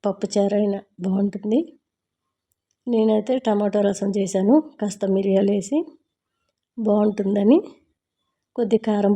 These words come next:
పొడి, గరం మసాలా, లైట్గా సాల్ట్ కూడా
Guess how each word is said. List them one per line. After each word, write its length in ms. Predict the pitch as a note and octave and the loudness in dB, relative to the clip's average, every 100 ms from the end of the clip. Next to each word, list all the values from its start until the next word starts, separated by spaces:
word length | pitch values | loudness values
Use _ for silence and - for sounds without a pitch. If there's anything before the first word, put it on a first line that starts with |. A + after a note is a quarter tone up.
| G#3+ | 0
పొడి, 220 | G#3+ E4 G#4+ - _ _ _ _ _ _ _ _ _ - | 0 0 -2 -12 _ _ _ _ _ _ _ _ _ -8
గరం 200 | G3+ G3+ | -2 0
మసాలా, 380 | G3+ G#3 G#3 C4 F4+ - _ _ - | 0 2 4 4 2 -2 _ _ -8
లైట్గా 400 | B3 G#3 G#3+ G#3 A3 | -2 -2 0 -2 0
సాల్ట్ 320 | G#3 G#3 G#3 G#3 | -2 -2 0 0
కూడా 120 | G3 | 2